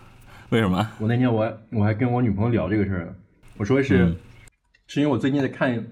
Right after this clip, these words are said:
Speaker 2: 嗯，操，又，又他妈有点儿 <laughs> 装逼了。
Speaker 1: 嗯，
Speaker 2: 我最近看，
Speaker 1: 你说，
Speaker 2: 我最近，
Speaker 1: 没关系。
Speaker 2: 我最近在看一本书嘛，叫做《虚实之间》，它里面就是专门讲
Speaker 1: 嗯。
Speaker 2: 谣言的。
Speaker 1: 嗯。
Speaker 2: 他就说，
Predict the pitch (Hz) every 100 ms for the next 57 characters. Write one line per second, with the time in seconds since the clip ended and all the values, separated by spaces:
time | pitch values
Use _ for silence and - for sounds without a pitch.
0 | - 101 95 - 107 107 104 101 92 95
1 | 90 85 - - 123 151 160 127 110 127
2 | 170 - - - - - _ _ - -
3 | 180 143 110 101 123 151 131 110 - 165
4 | 170 117 156 170 120 117 156 160 151 -
5 | 151 123 98 131 131 104 113 113 - 156
6 | 135 131 131 127 131 92 - - _ 160
7 | 143 98 95 123 117 135 143 113 98 80
8 | 78 - - - 113 131 92 98 95 -
9 | - - - - - - - - 127 117
10 | 101 90 - - - _ - 160 135 147
11 | 147 147